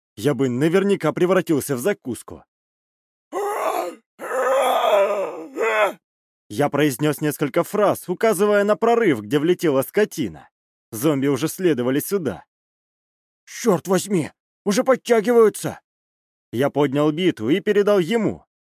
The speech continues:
Тот с трудом её ухватил, но удержал.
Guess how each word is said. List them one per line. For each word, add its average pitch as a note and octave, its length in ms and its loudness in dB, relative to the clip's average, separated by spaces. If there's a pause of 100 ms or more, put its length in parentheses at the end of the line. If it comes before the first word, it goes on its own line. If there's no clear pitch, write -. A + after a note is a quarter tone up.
(200)
Тот D3 220 0
с - 40 -10
трудом G#3 400 2
её B2+ 320 2
ухватил, C3 640 -2
но E3+ 160 0
удержал. C3+ 600 0